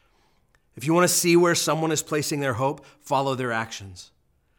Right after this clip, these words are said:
Let me get more personal. If you want to diagnose where you are placing your hope, follow your actions.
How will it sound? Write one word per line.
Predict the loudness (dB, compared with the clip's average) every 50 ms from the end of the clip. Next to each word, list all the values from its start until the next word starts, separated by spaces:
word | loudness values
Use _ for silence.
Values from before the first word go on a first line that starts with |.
| _ _ _ _ _
Let | -4 -2
me | -2
get | 0 0 -2
more | -2 -4 -4
personal. | -2 -2 -2 -2 -2 -6 -10 -12 -14 -16 _ _ _ _ _ _ _ -16
If | -10 -6
you | -2 0
want | 2 2 2
to | 2
diagnose | 2 2 4 4 2 2 0 0 0 0 -2 -4 -4
where | -2 -2 -2
you | -2 -2 -2 0 2 2 0 0
are | -2 -8 -10
placing | -6 -4 -4 -2 -2 -2 -4 -4 -4
your | -4 -4 -4
hope, | -4 -6 -6 -6 -8 -10 -16 _ _ _ _ _ _ _ _ _
follow | _ -6 0 2 2 2 2 2 0
your | -2 -2 -4 -4
actions. | -4 -4 -6 -6 -8 -12 -12 -12 -16 -20 -20 -20 -20